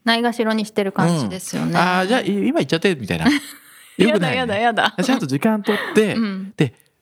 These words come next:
Speaker 2: 周りの人に聞かれないところね。
Speaker 1: そうですね。
Speaker 2: どこで誰聞いてるか分かんないし、
Speaker 1: それ大事。
Speaker 2: やっぱり相談者のプライバシーにも配慮しないといけないんで、
Speaker 1: うん。はい。
Speaker 2: 分かったと。じゃあ、来週の
Speaker 1: うん。
Speaker 2: 何時に、
Speaker 1: うん。
Speaker 2: どこどこ。
Speaker 1: はい。
Speaker 2: で、別に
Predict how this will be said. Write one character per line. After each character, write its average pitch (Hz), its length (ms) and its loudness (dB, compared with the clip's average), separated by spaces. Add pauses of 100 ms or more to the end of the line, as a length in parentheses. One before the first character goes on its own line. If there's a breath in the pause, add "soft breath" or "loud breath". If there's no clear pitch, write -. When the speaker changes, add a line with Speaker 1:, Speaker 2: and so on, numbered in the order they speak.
Speaker 2:
周 190 240 2
り 240 100 -2
の 240 80 -2
人 240 120 0
に 160 80 -2
聞 - 100 -10
か 185 120 4
れ 196 80 0
な 196 80 0
い 175 40 -2
と 123 100 -8
こ 170 80 -6
ろ 170 60 -2
ね。 160 240 -2
Speaker 1:
そ 226 220 2
う 196 60 -4
で 165 80 -8
す - 60 -10
ね。 139 80 0
Speaker 2:
ど 208 120 4
こ 247 140 0
で 185 100 2
誰 170 200 0
聞 147 160 -2
い 135 40 -4
て 135 80 0
る 127 80 -2
か 110 60 2
分 98 60 0
か 117 120 -2
ん 117 40 -2
な 202 100 0
い - 20 2
し、 196 60 -2
Speaker 1:
そ 196 60 2
れ 196 60 4
大 139 140 0
事。 196 100 -2
Speaker 2:
や 196 60 -2
っ - 20 -2
ぱ 185 60 0
り 175 60 -2
相 185 220 0
談 202 200 0
者 196 100 -4
の 117 100 -2
プ 120 120 0
ラ 127 120 2
イ 131 60 -2
バ 110 120 -2
シ 107 160 -6
ー 101 40 0
に 147 100 0
も 147 60 0
配 123 180 -2
慮 92 60 -4
し - 100 -8
な 104 80 0
い 101 60 -4
と - 60 -6
い - 40 -8
け 98 60 0
な 98 80 0
い 85 60 -6
ん - 40 -10
で、 151 120 2
Speaker 1:
う - 40 -4
ん。 - 20 -2
は 208 140 -2
い。 170 60 -10 (120)
Speaker 2:
分 120 100 0
か 139 80 -2
っ 151 40 -2
た 123 100 -4
と。 - 180 -8 (720 loud breath)
じ 151 80 6
ゃ 110 180 0
あ、 - 280 -8
来 123 180 2
週 110 260 -2
の 175 320 -2
Speaker 1:
う 226 80 -4
ん。 196 300 -4
Speaker 2:
何 117 220 0
時 95 100 -12
に、 151 180 -10
Speaker 1:
う 214 60 0
ん。 185 300 -4 (200)
Speaker 2:
ど 202 100 2
こ 185 80 -2
ど 71 100 -6
こ。 - 240 -20
Speaker 1:
は 208 200 0
い。 180 140 -10 (180)
Speaker 2:
で、 156 80 4
別 180 200 0
に 208 140 -2